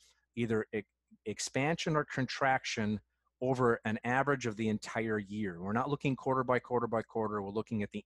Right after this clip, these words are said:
annual numbers. And so for these major kind of what we call the dominant economies in the world, it looks as though the contraction is gonna be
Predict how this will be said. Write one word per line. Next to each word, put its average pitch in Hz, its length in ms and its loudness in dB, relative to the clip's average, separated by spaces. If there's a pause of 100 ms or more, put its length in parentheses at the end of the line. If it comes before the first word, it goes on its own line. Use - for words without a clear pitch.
annual 110 420 0
numbers. 101 560 -4 (580)
And 110 140 -2
so 123 220 4
for 113 240 -2
these 139 340 0
major 165 800 2 (160)
kind 123 140 0
of 110 140 -2
what 117 220 0
we 127 100 -2
call 127 280 2
the 104 200 0
dominant 139 520 4
economies 127 580 0
in 113 80 2
the 107 80 0
world, 104 520 0 (520)
it 107 160 -4
looks 135 320 0
as 151 160 -2
though 139 180 6
the 127 140 2
contraction 107 1000 -2 (340)
is 107 140 -4
gonna 113 180 0
be 107 160 -4